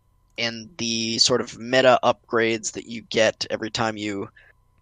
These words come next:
die and go back or finish a run and go back to the,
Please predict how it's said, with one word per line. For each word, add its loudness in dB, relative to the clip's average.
die 10
and -6
go 0
back 0
or -2
finish -2
a 0
run 2
and -10
go 0
back 2
to -8
the, -2